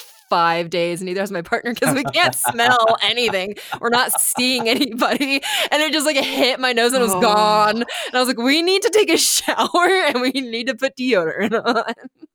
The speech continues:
Speaker 2: Oh, no.
Speaker 1: <laughs> But for
Speaker 2: Oh my
Speaker 1: me,
Speaker 2: God.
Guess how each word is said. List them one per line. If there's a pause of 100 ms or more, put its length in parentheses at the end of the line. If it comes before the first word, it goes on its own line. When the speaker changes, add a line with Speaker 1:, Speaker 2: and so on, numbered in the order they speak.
(1120)
Speaker 2:
Oh,
no. (500)
Speaker 1:
<laughs> (880)
But
for
Speaker 2:
Oh
my
Speaker 1:
me,
Speaker 2:
God.